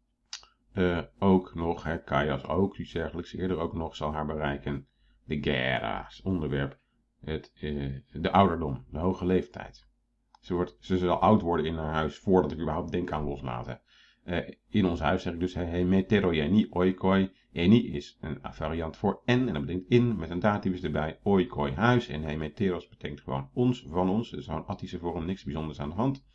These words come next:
In ons huis. Maar ja, kun je wel vragen, wie is dan die ons? Is het gewoon een koninklijk meervoud? Zo van, hè, wij, eh, Agamemnon.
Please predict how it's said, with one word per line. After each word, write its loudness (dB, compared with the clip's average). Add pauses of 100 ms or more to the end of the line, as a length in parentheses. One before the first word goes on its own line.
(360)
In 4
ons 4
huis. 0
Maar 8
ja, 8 (120)
kun 0
je 2
wel 6
vragen, 2 (260)
wie 10
is 0
dan 6
die 2
ons? 6
Is -4
het -4
gewoon 0
een -4
koninklijk 4
meervoud? 4
Zo -2
van, -4
hè, -4
wij, -2
eh, -8
Agamemnon. 2